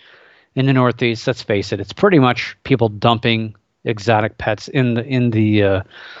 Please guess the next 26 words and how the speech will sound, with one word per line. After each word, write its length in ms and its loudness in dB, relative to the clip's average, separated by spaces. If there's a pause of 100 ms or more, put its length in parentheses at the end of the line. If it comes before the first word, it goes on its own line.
(300)
in 160 6
these 220 6
lakes, 340 2
in 80 0
these 140 0
ponds. 460 0
They 100 -2
can't 240 -2
care 260 2
for 180 -2
'em 100 -4
anymore. 480 2
Uh, 440 -6
mom 340 4
said, 200 0
"I 40 0
can't 260 -2
have 260 0
it, 100 -8
so 100 -4
I'm 80 -2
gonna 120 -4
throw 280 4
it 80 2
in 100 -2
the, 160 -2